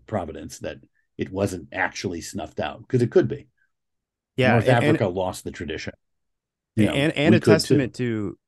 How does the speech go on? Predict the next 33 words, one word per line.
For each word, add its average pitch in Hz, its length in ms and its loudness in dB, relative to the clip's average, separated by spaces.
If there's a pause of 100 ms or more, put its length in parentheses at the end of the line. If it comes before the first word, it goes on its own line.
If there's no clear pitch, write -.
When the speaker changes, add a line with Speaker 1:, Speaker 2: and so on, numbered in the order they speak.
(140)
Speaker 2:
to, 120 140 -4
to, 104 260 -2
to - 160 -4
its 98 120 -2
power, 113 380 0
right? 82 300 -8 (100)
That, 87 240 -6
uh, 73 320 -10 (960)
people 113 240 -2
are 104 60 -2
still 110 260 2
willing 104 320 2
to, 87 480 -8
um, 80 480 -10 (1080)
uh, 82 420 -6 (340)
to 127 100 -2
defend 113 400 0
it 90 100 -6
so, 90 300 -6
so 87 280 -4
vociferously. - 1000 -6
Um, 92 480 -4 (840)
so, 151 420 4 (360)
I 147 40 0
mean, 156 200 8
you, 170 120 4
you 170 240 4
are, 202 360 6
I, 147 120 0
I'm 147 140 -2
glad 180 240 0
you 151 100 -4
mentioned, 135 680 0